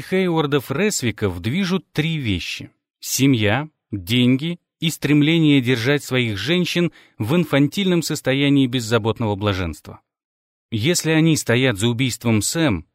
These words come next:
то мы должны предположить, что когда она описывает сбор Поппи как финансовый сговор, то она оказывается права. Если они тратят деньги сбора для поддержания своего несостоятельного бизнеса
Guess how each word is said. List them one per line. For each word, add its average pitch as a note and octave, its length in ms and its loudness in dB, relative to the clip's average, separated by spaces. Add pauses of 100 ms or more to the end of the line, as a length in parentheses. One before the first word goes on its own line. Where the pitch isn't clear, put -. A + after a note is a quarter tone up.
(120)
то B2 100 0
мы D3 140 4
должны C3+ 360 2
предположить, B2 720 -2
что - 220 -4
когда A#2+ 380 0
она A2 220 2
описывает G#2+ 540 -4
сбор F#2 280 -2
Поппи A#2+ 420 -4
как - 240 -6
финансовый G2 600 0
сговор, G#2+ 420 -2 (500)
то G2+ 140 0
она G#2+ 280 2
оказывается G#2+ 560 -2
права. A#2+ 420 -4 (760)
Если D#3+ 380 0
они D#3+ 280 4
тратят C#3 420 -2
деньги B2 360 2
сбора G#2 460 0
для G#2+ 160 0
поддержания B2+ 640 0
своего C3+ 380 -2
несостоятельного A#2+ 920 -2
бизнеса G#2+ 560 -6